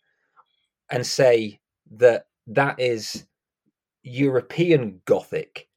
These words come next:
filtered through a similarly off-kilter lens, 'cause it does feel very European. Am I, am I correct in that?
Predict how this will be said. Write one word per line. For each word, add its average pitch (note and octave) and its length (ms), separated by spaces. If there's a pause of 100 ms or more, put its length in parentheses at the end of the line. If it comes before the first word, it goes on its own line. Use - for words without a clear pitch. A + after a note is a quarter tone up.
(180)
filtered A2+ 500
through G2 220
a F#2+ 40
similarly G2 760 (460)
off-kilter F#2+ 760 (180)
lens, F#2 640 (200)
'cause C3+ 100
it D3 120
does F#3 220
feel C3 600 (200)
very G2 400
European. F#2 800
Am G#2+ 100
I, C#3 320 (480)
am C3 120
I C#3+ 120
correct C#3 500
in F2 160
that? - 200